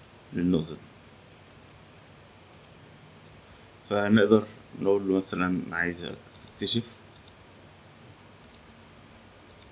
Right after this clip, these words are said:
من هنا detect from image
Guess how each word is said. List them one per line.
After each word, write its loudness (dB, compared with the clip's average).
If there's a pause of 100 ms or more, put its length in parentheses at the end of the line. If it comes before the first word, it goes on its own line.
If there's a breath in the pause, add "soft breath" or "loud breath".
(1800)
من -4
هنا 2
detect -6
from 2
image 2